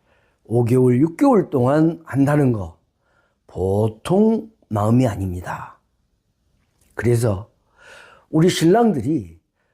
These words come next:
그 신부들에게 용기를 줘야 됩니다. 응원을 해줘야 됩니다. 또 따뜻하게 격려도 해야 됩니다.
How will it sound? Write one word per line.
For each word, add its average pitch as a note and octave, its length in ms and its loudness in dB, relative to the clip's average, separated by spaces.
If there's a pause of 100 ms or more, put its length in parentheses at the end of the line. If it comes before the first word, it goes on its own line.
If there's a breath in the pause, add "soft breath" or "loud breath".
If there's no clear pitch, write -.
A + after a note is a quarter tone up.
(180)
그 F#3+ 220 0
신부들에게 A3 840 0 (1800)
용기를 D#4+ 600 0
줘야 G#2+ 220 -12
됩니다. - 520 -20 (380)
응원을 D4+ 720 2
해줘야 D3 260 -12
됩니다. - 480 -20 (920)
또 A#2 440 -2 (240 loud breath)
따뜻하게 G3 920 -2 (200)
격려도 F#3+ 800 2
해야 C3+ 280 -8
됩니다. - 640 -20